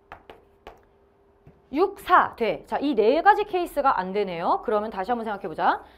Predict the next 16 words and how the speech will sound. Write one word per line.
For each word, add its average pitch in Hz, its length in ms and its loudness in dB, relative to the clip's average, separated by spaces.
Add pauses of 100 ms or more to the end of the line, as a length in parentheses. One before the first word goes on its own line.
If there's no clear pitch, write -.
(240)
여기 285 180 2
C에 415 340 0
이가 233 240 0
들어있어. 214 520 -2
여기 226 260 -6
이가 247 140 4
들어있고 220 600 2 (240)
칠이 453 280 2
이렇게 262 280 2
있어. 196 240 -4
그럼 214 140 -6
칠 480 380 2
옆에 403 680 2
있을 285 380 -4
수 392 160 -8
있는 349 440 -2